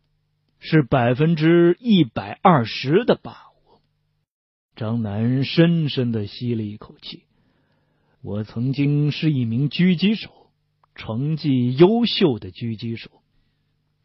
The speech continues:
你要离开电话亭，就必须打开电话亭的门，这是必定要完成的动作。就在你开门的瞬间，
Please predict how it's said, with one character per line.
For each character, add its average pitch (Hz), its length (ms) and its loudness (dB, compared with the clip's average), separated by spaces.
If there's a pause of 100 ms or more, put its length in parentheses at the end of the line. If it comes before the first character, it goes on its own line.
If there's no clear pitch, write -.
你 101 200 -8
要 117 160 -2
离 110 220 -6
开 139 180 -2
电 131 180 -2
话 113 140 -8
亭， 107 340 -8 (220)
就 180 100 6
必 175 240 6
须 202 220 2
打 117 240 0
开 143 180 4
电 180 220 2
话 135 160 0
亭 131 200 -8
的 156 100 -4
门， 110 320 -8 (760)
这 110 200 -8
是 110 440 -8
必 156 300 4
定 190 180 2
要 120 140 0
完 101 260 -8
成 107 140 -8
的 120 80 -4
动 - 240 -6
作。 - 180 -20 (380)
就 202 240 10
在 175 140 6
你 120 120 2
开 202 340 4
门 175 320 2
的 233 100 6
瞬 123 260 -4
间， - 240 -20